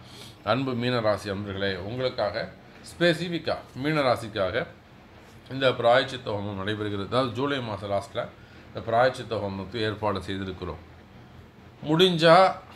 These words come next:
வாய்ப்பு இருந்தா நீங்க அந்த ஹோமத்துல கலந்துக்கலாம். கலந்துக்கிறது என்ன பண்ணணும்? கீழே தெரியக்கூடிய அந்த நம்பருக்கு ஒரு ஃபோன் செய்து உங்களுடைய பெயரை பதிவு செய்து கொள்ள வேண்டும். அதற்கான கட்டணத்தை செலுத்தி உங்களுடைய நேமை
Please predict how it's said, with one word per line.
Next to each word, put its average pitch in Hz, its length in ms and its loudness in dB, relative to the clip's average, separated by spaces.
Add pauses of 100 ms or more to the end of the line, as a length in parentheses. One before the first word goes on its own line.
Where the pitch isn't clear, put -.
(280)
வாய்ப்பு 147 380 6
இருந்தா 139 260 0
நீங்க 170 220 -2
அந்த 131 180 0
ஹோமத்துல 117 540 -2 (640)
கலந்துக்கலாம். 120 500 -2
கலந்துக்கிறது 160 340 2
என்ன 143 180 0
பண்ணணும்? 131 400 -2 (500)
கீழே 165 240 4
தெரியக்கூடிய 131 540 0
அந்த 107 120 -2
நம்பருக்கு 107 380 -4
ஒரு 98 160 -6
ஃபோன் 110 160 -4
செய்து 104 380 -6
உங்களுடைய 110 480 -4 (180)
பெயரை 147 460 4
பதிவு 139 360 -2
செய்து 139 260 0
கொள்ள 131 220 2
வேண்டும். 127 720 0 (380)
அதற்கான 113 400 0
கட்டணத்தை 120 600 -2
செலுத்தி 117 500 -2 (380)
உங்களுடைய 151 440 4
நேமை 151 420 0